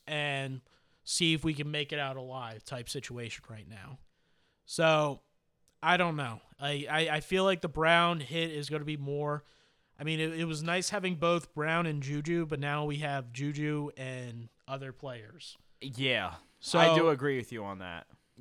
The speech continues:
Speaker 1: So, if we're able to get a certain wide receiver, then yeah. It would have been nice. <laughs> It would have been real nice. Would have been real nice if the Raiders decide not to trade away Amari Cooper,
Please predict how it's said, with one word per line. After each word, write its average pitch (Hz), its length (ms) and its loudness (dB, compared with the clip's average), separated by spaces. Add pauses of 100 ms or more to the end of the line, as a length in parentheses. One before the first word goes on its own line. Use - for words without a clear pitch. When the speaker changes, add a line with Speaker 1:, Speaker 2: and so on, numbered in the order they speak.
Speaker 1:
So, 156 560 2 (840)
if 147 120 -4
we're 170 120 2
able 196 300 6
to 175 540 0 (720)
get 175 320 4
a 165 220 -2
certain 170 640 -2 (180)
wide 160 280 -2
receiver, 214 640 -4 (140)
then 139 360 -6
yeah. 127 280 -4 (460)
It 170 100 -2
would 254 180 10
have 240 60 0
been 208 160 6
nice. 220 500 4
<laughs> 143 80 -2
It 170 100 0
would 190 140 4
have 190 80 2
been 143 260 -2
real 202 280 4
nice. 156 600 -2 (320)
Would 185 140 4
have 175 80 4
been 135 200 2
real 185 280 8
nice 135 440 -6 (320)
if 165 280 4 (120)
the 160 120 0
Raiders 175 360 4
decide 165 400 6
not 196 200 6
to 185 60 -4
trade 185 280 4
away 165 380 6
Amari 156 340 4
Cooper, 143 540 -4